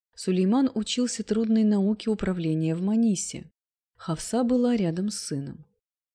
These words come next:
Наверное, не проходило и дня, чтобы она не думала о возможном гневе султана,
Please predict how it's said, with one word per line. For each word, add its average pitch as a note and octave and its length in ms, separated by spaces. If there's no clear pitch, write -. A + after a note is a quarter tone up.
Наверное, B3+ 560
не B3 120
проходило A3+ 560
и F#3+ 160
дня, G3+ 340
чтобы D#3+ 360
она E3+ 180
не E3 140
думала A3+ 420
о F3+ 120
возможном F#3+ 640
гневе E3 340
султана, G3 760